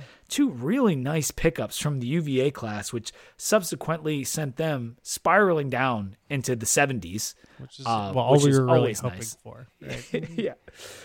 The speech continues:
Speaker 1: And we haven't even talked about the fact that Bronco has resigned since our last podcast. I mean, <laughs> things have been going crazy, but Tony Elliott is in at U V A,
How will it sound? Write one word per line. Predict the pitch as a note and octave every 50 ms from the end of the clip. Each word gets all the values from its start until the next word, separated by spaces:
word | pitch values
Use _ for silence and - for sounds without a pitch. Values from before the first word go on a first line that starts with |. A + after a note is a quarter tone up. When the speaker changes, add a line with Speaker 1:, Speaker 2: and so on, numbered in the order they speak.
| - - - _
Speaker 1:
And | F#3+ F#3 F#3 G#3+
we | G#3+ C4 D4
haven't | B3+ F#3 F3+ F3
even | E3 D#3 D3
talked | C3+ - F3+ F#3 F#3 - -
about | E3+ C#3 D3 C3 C3 B2+ B2+ - _ _
the | - D#3
fact | - - D#3+ D#3 C#3 -
that | C3+ B2 G#2+ - _ _ _ _ _ _ _
Bronco | D#3+ E3 F3 F#3+ - - D#3+ C3+ B2
has | C3 C#3+ C#3 B2 G#2+ A2+ B2+ _ _ _ _ _ _ _ _ _ _ _ -
resigned | C#3+ D3+ D3+ C3 - C#3+ C#3+ F#3 G#3 E3+ C3 G#2+
since | - - C#3+ -
our | D#3+ C3+ B2
last | A#2+ A#2 A2 - -
podcast. | B2+ A2+ A2 - - - E3 D3 - -
I | D3
mean, | C#3+ E3 D#3+ E3 D3+
<laughs> | - - G3+ - - - - -
things | - G#3 A3+ B3+ A3 G3
have | G#3+ E3+
been | F3+ E3+ E3
going | D#3 D#3+ D3+ D3 C#3 C3
crazy, | - - F#3 G3 G3 F3+ B2+ A2 G#2 G2+ A2 - - - - - - _
but | - B2+ B2 -
Tony | - E3 F#3 A3 A#3+ A3+ F#3+
Elliott | E3 D#3+ E3+ F3 D#3+ D3+ C#3+
is | C3 A#2+ D3+
in | F3 F3 E3
at | D3 C3+
U | C3+ C3
V | A#2 A#2+ A#2 A2+
A, | A2+ A2 A2+ A#2 A#2+ A#2